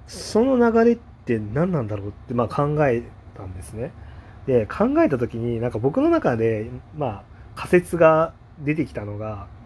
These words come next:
まあ、結局みんな下品で、なんだろう、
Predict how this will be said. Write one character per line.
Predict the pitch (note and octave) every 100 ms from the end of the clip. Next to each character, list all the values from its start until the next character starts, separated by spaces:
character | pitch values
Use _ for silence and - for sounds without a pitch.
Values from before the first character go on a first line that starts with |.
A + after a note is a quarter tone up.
| - - - -
ま | A#2
あ、 |
結 | D3 E3+
局 | C#4+
み | C4
ん | C#4
な |
下 | C3+ D3
品 | D3+ G4 D#4+ B2+
で、 | A#2 G#2+ G2+ - - - - - - - -
な | D3 A#2+ D#3+
ん | D3+
だ | G#2+
ろ |
う、 | G2+